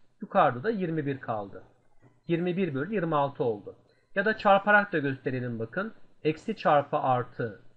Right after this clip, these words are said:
eksi. İki ile yirmi biri çarparsam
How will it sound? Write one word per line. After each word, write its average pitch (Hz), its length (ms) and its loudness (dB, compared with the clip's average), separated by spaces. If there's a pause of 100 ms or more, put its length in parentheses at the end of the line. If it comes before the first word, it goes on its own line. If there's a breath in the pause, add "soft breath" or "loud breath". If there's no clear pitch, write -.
eksi. 185 540 -6 (880)
İki 220 240 -4
ile 185 260 -2 (260)
yirmi 175 260 -2
biri 185 180 -4
çarparsam 131 640 -2